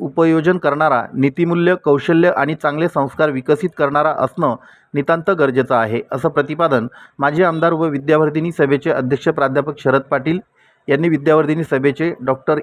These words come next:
एम वाय वैद्य कला, प्राध्यापक पी डी दलाल वाणिज्य आणि डॉक्टर डी एस शाह विज्ञान महाविद्यालय धुळे येथे केलं.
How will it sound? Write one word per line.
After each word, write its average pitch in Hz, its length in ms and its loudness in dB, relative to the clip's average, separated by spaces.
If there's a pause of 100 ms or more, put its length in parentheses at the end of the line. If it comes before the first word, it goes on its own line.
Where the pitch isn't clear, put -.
(120)
एम 143 200 0
वाय 151 140 2
वैद्य 143 340 -2
कला, 143 320 0 (360)
प्राध्यापक 151 380 0 (140)
पी 143 100 2
डी 156 140 4
दलाल 147 320 2
वाणिज्य 147 500 0 (120)
आणि 139 200 -2
डॉक्टर 143 300 -2
डी 139 260 -2
एस 156 120 4
शाह 135 240 0
विज्ञान 139 340 -2
महाविद्यालय 139 540 -2
धुळे 135 300 2 (320)
येथे 139 240 0
केलं. 110 280 0